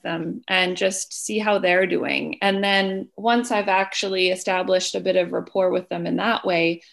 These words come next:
and got to know them a little bit, then I can say, "Okay,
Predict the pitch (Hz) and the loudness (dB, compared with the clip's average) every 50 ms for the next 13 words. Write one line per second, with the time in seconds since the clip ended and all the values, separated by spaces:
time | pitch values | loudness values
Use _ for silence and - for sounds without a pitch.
0 | - _ _ _ _ _ 185 185 180 180 175 170 170 170 170 170 180 - - - | -20 _ _ _ _ _ -4 -2 0 2 2 2 2 2 0 -2 -4 -4 -2 0
1 | 190 180 - - - - 202 190 180 180 185 185 185 185 180 180 180 175 175 175 | 2 2 2 0 -2 -4 -2 0 0 0 0 0 -2 -2 0 0 2 2 2 2
2 | 175 175 175 175 175 - - - _ _ _ _ _ _ _ _ - 196 208 202 | 2 2 2 2 2 0 -2 -6 _ _ _ _ _ _ _ _ -6 0 2 4
3 | 208 208 208 202 196 185 185 185 185 - 196 185 185 - - 196 180 175 175 170 | 4 4 4 4 4 4 2 2 2 0 -2 -6 -6 -6 -4 -2 0 2 4 4
4 | 175 - 208 226 226 226 - 180 - 165 82 - | 4 4 4 2 0 0 -2 -2 0 0 -2 -4